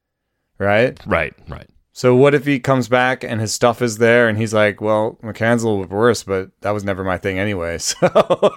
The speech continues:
Speaker 1: I'm just still gonna just throw it by people."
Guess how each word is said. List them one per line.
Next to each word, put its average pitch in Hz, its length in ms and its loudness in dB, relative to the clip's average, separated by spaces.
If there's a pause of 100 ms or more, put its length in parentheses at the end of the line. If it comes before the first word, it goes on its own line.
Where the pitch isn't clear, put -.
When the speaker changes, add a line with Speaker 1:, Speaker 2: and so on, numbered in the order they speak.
(260)
Speaker 1:
I'm 156 200 2
just 143 100 -10
still 160 220 2
gonna 131 220 2
just 113 200 -10
throw 123 200 4
it 120 60 0
by 139 200 2
people." 147 440 -6